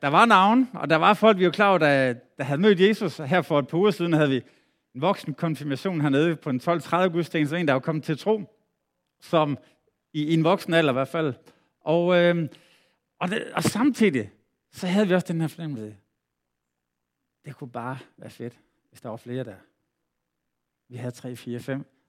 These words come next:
navne, og det var fantastisk. Men prøv lige at forestille sig, hvis vi kunne være med til at knække koden til, at endnu flere mennesker kommer til at møde Jesus. Altså, prøv at, vi er mega gode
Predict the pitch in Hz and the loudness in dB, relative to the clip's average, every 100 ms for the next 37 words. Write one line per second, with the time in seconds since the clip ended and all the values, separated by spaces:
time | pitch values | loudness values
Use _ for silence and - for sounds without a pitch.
0 | _ 107 123 135 127 151 123 - 143 143 | _ -8 -6 -6 -6 -6 -8 -12 -16 -12
1 | 175 165 - _ _ _ _ _ _ _ | -10 -12 -16 _ _ _ _ _ _ _
2 | _ _ _ _ _ 151 - - 240 180 | _ _ _ _ _ -16 -14 -6 -2 -2
3 | 156 175 165 160 160 - - - - _ | 0 -2 -2 -4 -6 -10 -18 -20 -20 _
4 | _ _ _ _ _ _ _ 135 - 175 | _ _ _ _ _ _ _ -16 -8 -6
5 | 180 143 127 131 139 113 113 123 _ - | -2 -2 -2 -4 -6 -14 -14 -20 _ -10
6 | - - - 139 143 123 - _ _ _ | -10 -10 -12 -10 -8 -10 -14 _ _ _
7 | _ _ _ _ _ - 143 147 - _ | _ _ _ _ _ -6 -4 -6 -12 _
8 | _ _ _ _ 127 - 175 190 - 139 | _ _ _ _ -20 -4 -2 -2 -2 -4
9 | 131 123 139 - 107 110 117 156 135 110 | -4 -4 -8 -12 -20 -20 -14 -10 -10 -10
10 | 120 123 117 104 120 _ _ _ _ _ | -10 -12 -14 -16 -20 _ _ _ _ _
11 | _ _ _ _ _ _ _ _ _ 135 | _ _ _ _ _ _ _ _ _ -16
12 | 131 120 - _ _ 175 170 208 190 196 | -12 -12 -14 _ _ -2 2 4 6 8
13 | 247 233 170 175 196 | 8 8 6 6 4